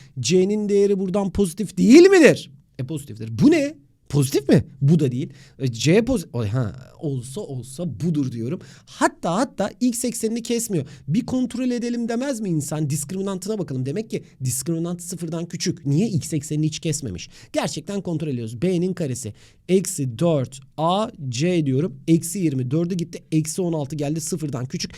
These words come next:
Evet gerçekten de doğru diyorum ya. X eksenini de kesmiyor bu kadar bu iş. Sadece doğru hamleleri yapacaksın. Tamam. Şimdi ha, şimdi fasulyenin faydalarına gelmeye başladık. Aslında bugün çok lezzetli birkaç sorum var sana. Bunlar değil.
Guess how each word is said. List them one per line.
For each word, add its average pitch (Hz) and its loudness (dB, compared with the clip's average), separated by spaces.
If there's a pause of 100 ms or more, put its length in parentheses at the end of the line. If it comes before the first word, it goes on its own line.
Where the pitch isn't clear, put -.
(160)
Evet 143 -2
gerçekten 160 -4
de 131 -8
doğru 107 -12
diyorum 92 -14
ya. 107 -12 (240)
X 240 8
eksenini 147 0
de 127 -2
kesmiyor 135 -4
bu 127 -6
kadar 98 -8
bu - -10
iş. - -16 (160)
Sadece 240 0
doğru 185 6
hamleleri 131 0
yapacaksın. - -10 (180)
Tamam. 285 0 (420)
Şimdi 330 6 (680)
ha, 127 -2 (420)
şimdi 120 -4
fasulyenin 147 2
faydalarına 170 2
gelmeye 196 2
başladık. 143 6
Aslında 156 -6
bugün 156 -4
çok - -10
lezzetli 143 -8
birkaç 135 -8
sorum 131 -2
var 123 2
sana. - -4 (220)
Bunlar 240 -2
değil. 180 -4